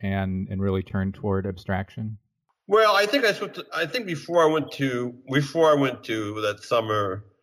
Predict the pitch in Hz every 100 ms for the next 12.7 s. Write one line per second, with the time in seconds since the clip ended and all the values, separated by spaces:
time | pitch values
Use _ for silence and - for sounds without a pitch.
0 | _ _ - 120 113 101 101 107 104 98
1 | 92 104 92 92 92 - - _ 110 110
2 | - - 104 107 107 92 101 95 92 98
3 | 85 - - 98 - - - - 156 175
4 | 214 202 165 160 143 135 110 151 147 202
5 | 170 151 190 202 175 131 147 143 123 120
6 | 123 117 - - 117 - 160 160 175 156
7 | 143 120 104 120 123 - 120 120 120 113
8 | 139 139 135 110 107 110 110 117 110 -
9 | 107 110 110 104 104 104 104 104 104 101
10 | 104 101 101 101 - _ _ _ - -
11 | _ 160 147 131 - 127 139 143 135 123
12 | - 117 107 110 107 107 113